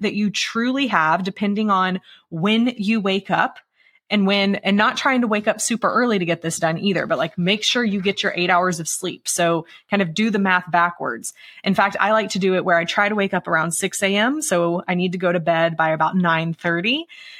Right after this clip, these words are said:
P M because I'm optimizing my bedtime for my mor-, <laughs> for my morning routine. I'm very fanatical about this.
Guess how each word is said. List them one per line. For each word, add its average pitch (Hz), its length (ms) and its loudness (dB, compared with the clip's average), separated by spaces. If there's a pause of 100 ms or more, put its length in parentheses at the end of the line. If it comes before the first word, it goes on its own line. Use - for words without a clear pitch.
(100)
P 240 240 2
M 330 260 2 (280)
because 180 240 -2
I'm 170 340 0 (640)
optimizing 196 520 2
my 175 100 4
bedtime 175 500 0
for 180 260 -4
my 160 140 0
mor-, 165 260 -4 (180)
<laughs> - 160 -20
for 254 260 2
my 220 160 2
morning 190 360 0
routine. 160 560 -4
I'm 170 320 -4 (300)
very 170 520 -2
fanatical 170 500 -2
about - 240 -6
this. - 220 -16